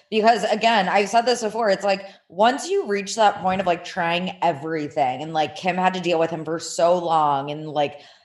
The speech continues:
all of his, like, issues that he had. And then to get to the point where you actually publicly file for divorce, there's no going back from that.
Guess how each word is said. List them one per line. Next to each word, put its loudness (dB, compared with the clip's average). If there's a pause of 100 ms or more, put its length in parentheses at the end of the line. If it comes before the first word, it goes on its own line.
(180)
all 6
of -2
his, 0
like, 4
issues -2
that -2
he -4
had. 2 (100)
And -2
then 0
to -8
get 2
to -4
the 0
point -8
where -2
you 2
actually 2
publicly -6
file 2
for -4
divorce, -4
there's -2
no -2
going -2
back 2
from -10
that. -4